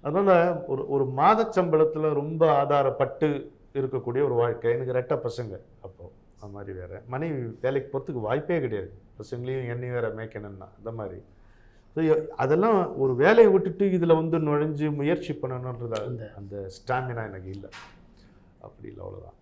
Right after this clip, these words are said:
Speaker 1: அதனால இந்த, இந்த பக்கமே நான் வரல.
Speaker 2: மொத்தம் எத்தனை கவிதை புத்தகங்கள்?
Speaker 1: கவிதை புத்தகங்கள் நிறைய இருக்கு. கோடுகள் இல்லா உலகம்ன்றது தான் முதல்ல என் நண்பன் சித்தார்த்தன் போட்டான். அன்னி-, அப்பவும், அஹ், எண்பத்தி அஞ்சுல இந்த எல் எல் ஐ பில்டிங்ல.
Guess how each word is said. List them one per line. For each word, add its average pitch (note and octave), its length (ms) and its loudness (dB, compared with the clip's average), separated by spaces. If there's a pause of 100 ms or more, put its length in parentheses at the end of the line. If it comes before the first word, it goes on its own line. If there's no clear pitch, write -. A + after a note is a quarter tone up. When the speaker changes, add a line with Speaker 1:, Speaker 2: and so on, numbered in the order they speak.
(300)
Speaker 1:
அதனால E3 380 -2
இந்த, B2+ 380 0
இந்த B2+ 140 -6
பக்கமே B2+ 360 -4
நான் A#2 220 -8
வரல. G2+ 540 -6 (600)
Speaker 2:
மொத்தம் D#3 260 0
எத்தனை F3 320 2
கவிதை D#3 280 4
புத்தகங்கள்? D3+ 580 -4 (360)
Speaker 1:
கவிதை D#3+ 420 -10
புத்தகங்கள் E3+ 460 -10
நிறைய C#3+ 280 -4
இருக்கு. A#2 400 -6
கோடுகள் D3 440 -2
இல்லா C3 360 2
உலகம்ன்றது A#2+ 460 -2
தான் D3+ 200 -6
முதல்ல A2+ 300 -4
என் G#2+ 100 -12
நண்பன் A#2 340 -10 (120)
சித்தார்த்தன் A#2+ 520 -2
போட்டான். G#2 320 -10 (1500)
அன்னி-, B2+ 260 -2
அப்பவும், D#3 420 4 (160)
அஹ், A#2 320 2
எண்பத்தி B2 380 -6
அஞ்சுல B2 500 -2 (540)
இந்த B2 180 -2
எல் C3+ 140 0
எல் B2+ 40 -2
ஐ B2 80 0
பில்டிங்ல. G2+ 560 -8